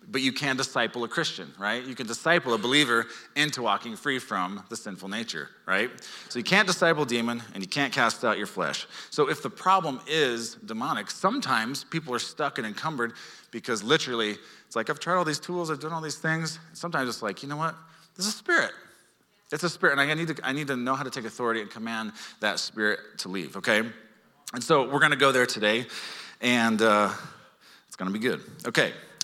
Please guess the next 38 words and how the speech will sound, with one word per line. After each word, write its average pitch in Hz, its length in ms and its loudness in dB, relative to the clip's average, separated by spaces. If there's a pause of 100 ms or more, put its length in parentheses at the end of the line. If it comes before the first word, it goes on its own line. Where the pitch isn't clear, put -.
(680)
So 160 440 6
I 151 80 4
believe 185 200 6
the 180 60 4
Lord 170 240 6
has 151 100 2
led 147 200 6
us 151 140 0
to - 100 -8
this 131 180 -4
point, 143 420 0 (300)
and 113 220 -2
I 110 100 0
believe 117 260 -2
this 117 200 -6
is, 110 320 -6
um, 98 260 -4
a 92 60 -6
subject 113 420 -4
we 110 80 -8
just, 101 300 -6
we 98 100 -6
need 101 140 -4
to 92 40 -6
hit 104 140 -8
on. 101 240 -2 (460)
I 143 60 6
will 180 100 6
say 170 260 2
in 147 140 0
our, 139 220 6
our, 123 340 2
our 117 160 0
Western 139 500 0
world, 110 160 -2
our 110 80 2
Western 127 560 -2
mindset 113 680 0